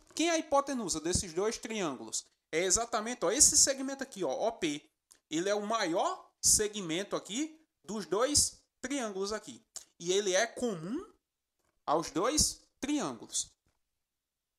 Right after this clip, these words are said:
E um cateto. No caso desse primeiro triângulo aqui, quem é o cateto que vamos considerar? É esse cateto aqui, ó, O A. E no segundo triângulo, esse cateto,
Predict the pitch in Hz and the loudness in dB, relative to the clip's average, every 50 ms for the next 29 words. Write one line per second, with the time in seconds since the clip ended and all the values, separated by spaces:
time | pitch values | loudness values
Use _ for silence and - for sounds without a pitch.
0 | _ _ _ _ _ _ - 214 262 285 302 302 - 339 349 330 - 226 208 196 | _ _ _ _ _ _ -4 -2 -2 -2 -2 -2 -4 -6 -6 -2 -2 0 0 0
1 | 185 - - - _ _ _ _ - 170 170 - - - 185 165 151 - - 170 | -2 -4 -12 -20 _ _ _ _ -8 -8 -6 -4 0 2 2 2 2 2 0 2
2 | 190 226 - - - 190 180 180 165 156 151 151 139 - - - 131 127 123 123 | 2 2 2 0 -2 -6 -10 -6 -4 -4 -4 -4 -6 -8 -8 -6 -6 -6 -6 -6
3 | 120 123 131 - 208 220 220 156 - - _ _ - 220 240 247 240 240 - 254 | -6 -8 -6 -6 -6 -4 -4 -6 -8 -12 _ _ -8 -4 -4 -4 -4 -2 0 0
4 | 247 247 247 - 175 156 - - - 147 151 160 160 156 - - 160 165 - - | 0 0 0 -2 -2 -2 -4 -6 -8 -6 -6 -2 -2 -2 -2 -2 0 0 0 0
5 | 170 151 139 120 113 - - - _ _ _ _ _ - 135 151 185 233 - - | 0 -2 -2 -4 -6 -10 -16 -20 _ _ _ _ _ -6 -4 0 2 4 4 4
6 | - - - 220 - - 190 185 - 214 - 147 139 - - - - 170 196 190 | 4 2 -2 -4 -2 -4 -6 -6 -6 -8 -8 -8 -10 -10 -10 -4 -2 0 2 2
7 | 156 135 131 - - _ _ _ _ _ - _ - 165 180 214 214 - - 196 | 0 0 -4 -6 -10 _ _ _ _ _ -16 _ -8 -6 -2 2 2 2 2 0
8 | 160 208 277 311 311 - 185 180 220 262 240 - 151 170 185 143 - - 185 170 | -2 -6 -6 -6 -4 -4 -4 -2 -2 -4 -4 -4 -4 -2 -2 -2 0 0 -2 -2
9 | - - 214 262 262 - - 127 | -2 -4 -6 -6 -6 -10 -18 -20